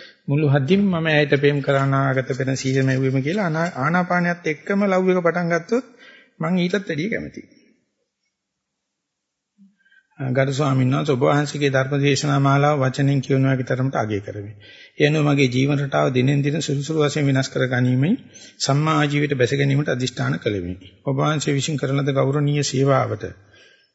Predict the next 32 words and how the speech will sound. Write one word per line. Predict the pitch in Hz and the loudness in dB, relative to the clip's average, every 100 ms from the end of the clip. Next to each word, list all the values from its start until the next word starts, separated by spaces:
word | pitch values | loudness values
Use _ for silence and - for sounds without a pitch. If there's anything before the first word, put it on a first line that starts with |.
| _ | _
මම | 147 131 139 147 | -2 0 2 0
කෘතඥ | 139 - 147 147 147 | -4 -4 -2 -2 0
පූර්වකව | 143 143 139 170 | 0 0 0 -2
නිදුක් | 143 135 151 | 0 -2 -2
නිරෝගී | - 151 151 147 147 | -4 -2 0 0 -2
චිර | 127 139 | -2 -4
ජීවනය | 131 143 131 | -2 -2 0
සහ | 131 131 160 | -2 -2 -2
නිවන් | 131 131 123 | 0 0 -2
සුව | 139 | -4
ප්‍රාර්ථනා | 139 120 110 120 147 | -4 -6 -6 -6 -6
කරමි. | - 107 90 - - - - - | -8 -10 -12 -16 -20 -20 -18 -8
අපගේ | 143 151 151 | -4 0 0
භාවනා | 135 139 156 156 | 0 0 0 0
වැඩසටහන | 151 139 151 151 | -2 -2 -2 -2
කිසිම | 131 131 131 165 156 | 0 0 0 -2 -2
බාධාකින් | 147 139 143 147 135 135 | 0 2 2 0 -2 -2
තොරව | 135 127 | -2 -2
කරගෙන | 127 123 139 | -2 0 0
යාමට | 139 139 135 | 0 0 0
උදව් | 127 131 | 0 0
දුන් | 127 165 226 - - _ - | 0 0 -2 -6 -20 _ -8
කාර්ය | 120 139 160 | 0 2 2
මණ්ඩලයටද | 143 127 117 117 123 151 139 | 2 2 2 0 0 -2 -2
ස්තුති | - 160 143 | -2 -4 -2
පූර්වකව | 147 135 127 131 147 202 - _ - | 0 0 0 0 0 -2 -8 _ -4
නිරෝ-, | 127 139 139 147 156 | -2 0 -2 -2 -2
නිදුක් | 143 135 165 - | 0 2 2 -2
නිරෝගී | 151 147 147 147 139 | -2 0 2 0 -2
චිර | 143 131 | 0 -2
ජීවනය | 135 131 127 123 | 0 0 0 -2
සහ | 117 | -4